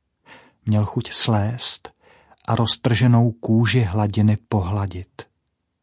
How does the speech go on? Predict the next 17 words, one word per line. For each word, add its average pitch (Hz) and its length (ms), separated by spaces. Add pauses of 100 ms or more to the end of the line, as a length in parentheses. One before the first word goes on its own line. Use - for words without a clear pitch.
(1900)
Kousek 123 400
za 120 140
mostkem 123 640
se 113 200
ze 110 140
silnice 117 640
odpojovala 113 800
polní 110 480
cesta. - 540 (960)
Přeskočil 107 680
louži, 101 600 (400)
která 110 380
vypadala 110 720
trochu 113 340
jako 107 300
otisk - 600
páteře 107 640